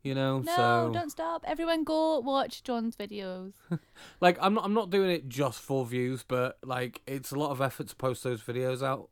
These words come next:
Speaker 1: like, each day.
Speaker 2: Yeah.
Speaker 1: Especially now that it's not quick, easy, just play guitar and sing to
Speaker 2: No,
Speaker 1: a
Speaker 2: you've
Speaker 1: camera.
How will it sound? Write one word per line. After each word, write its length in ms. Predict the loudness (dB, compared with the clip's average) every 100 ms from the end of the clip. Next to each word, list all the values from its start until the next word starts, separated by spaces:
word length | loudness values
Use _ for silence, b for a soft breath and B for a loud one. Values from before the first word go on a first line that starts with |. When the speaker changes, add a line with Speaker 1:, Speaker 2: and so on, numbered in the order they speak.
| _
Speaker 1:
like, 200 | -6 -4
each 300 | -4 -6 -6
day. 280 | -4 -2 -4 -6
Speaker 2:
Yeah. 340 | -4 -2 -4 -6
Speaker 1:
Especially 720 | -8 2 2 2 0 2 2 0
now 420 | 2 4 6 4 2
that 260 | 0 -2
it's 160 | -4 -2
not 280 | 0 0 -2
quick, 260 | -4 -2 -4
easy, 560 | -4 -4 -2 -2 -6 b b b -14
just 160 | -4
play 160 | 0 0
guitar 300 | 0 0 0
and 80 | 0
sing 460 | -2 -2 -4 -8 -14 -6
to 80 | -2
Speaker 2:
No, 60 |
Speaker 1:
a 40 | 0
Speaker 2:
you've 120 | 4
Speaker 1:
camera. 180 | 6